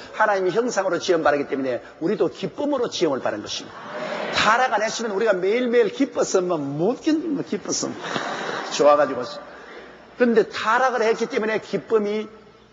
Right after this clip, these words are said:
샘이 막혀버리고 그리고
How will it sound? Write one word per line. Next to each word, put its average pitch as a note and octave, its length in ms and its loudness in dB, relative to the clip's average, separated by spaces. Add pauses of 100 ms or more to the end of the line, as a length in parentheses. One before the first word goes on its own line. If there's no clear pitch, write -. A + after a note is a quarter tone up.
(1040)
샘이 E3 460 4
막혀버리고 C3 680 0 (1040)
그리고 C#3 500 0